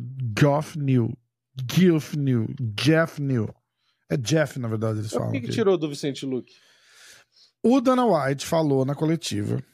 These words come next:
Speaker 1: que eu contei na live, né, inclusive, né? Eu falei, eu tinha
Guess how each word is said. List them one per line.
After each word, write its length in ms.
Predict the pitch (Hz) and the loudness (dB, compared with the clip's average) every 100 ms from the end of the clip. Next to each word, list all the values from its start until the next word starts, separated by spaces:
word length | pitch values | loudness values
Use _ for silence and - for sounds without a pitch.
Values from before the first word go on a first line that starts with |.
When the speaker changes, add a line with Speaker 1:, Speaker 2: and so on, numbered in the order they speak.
| _ _ _ _ _ - - - | _ _ _ _ _ -20 -20 -8
Speaker 1:
que 1000 | - 131 127 123 120 117 113 110 104 - _ _ _ _ _ _ | 0 2 2 2 2 2 2 0 -2 -8 _ _ _ _ _ _
eu 120 | 165 | 0
contei 320 | 156 214 226 | 2 2 2
na 120 | 220 214 | 2 2
live, 360 | 151 135 120 | 2 0 0
né, 120 | 127 | -2
inclusive, 400 | 127 120 110 107 110 | -2 -2 -2 -2 -2
né? 100 | 120 113 | 0 -2
Eu 100 | 117 | -4
falei, 380 | - 123 117 113 | -2 -2 0 0
eu 80 | 117 | -2
tinha 760 | - 156 160 160 147 127 113 | 0 0 2 2 2 0 -2